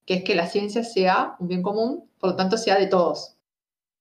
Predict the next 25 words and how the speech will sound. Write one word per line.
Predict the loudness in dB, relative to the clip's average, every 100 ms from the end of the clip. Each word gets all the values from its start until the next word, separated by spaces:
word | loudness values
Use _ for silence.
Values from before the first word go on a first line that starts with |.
| _
Y, | -4 0 2
y |
de | 2
hecho | 2 0
también | 0 0 0
hay | 0 2
todo | 0
un | 0
movimiento | 0 0 0 2 4
de | 4
lo | 2 0
que |
es | -2
la | -4
ciencia | -4 -4 -4
ciudadana, | -6 -2 0 2 0 -6
de | -6
poder | -4 -2
decir, | -2 -4 -4
bueno, | -4 -4
vos | -2
también | -2 0 0
podés | 2 0
hacer | -2 -6 -6
ciencia, | -6 -8 -8 -8